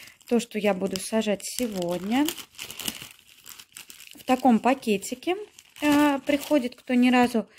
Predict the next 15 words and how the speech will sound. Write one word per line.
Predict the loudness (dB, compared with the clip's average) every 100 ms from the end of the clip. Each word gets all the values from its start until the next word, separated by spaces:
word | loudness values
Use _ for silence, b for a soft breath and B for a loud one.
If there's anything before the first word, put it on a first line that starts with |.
| B B
не | -2 2
заказывал, | 2 4 2 4 2
буквально | 2 -2 2 2 2
пришло | -4 -8 -6 -2
через | -2 0 -2 0
два | 2 0
дня. | 2 0 2 0 -2 _ B B B B -4
Иногда | 0 2 2
приходит | 0 -2 -6 -2 0 -2
прям, | -2 0 0 B B B B B B B
э, | 2 4 6 6 4
на | 4 2
следующий | 2 0 2 -2 -4
день | -2 4 4 4 -4 _ b -4
заказ. | 0 0 2 0 -2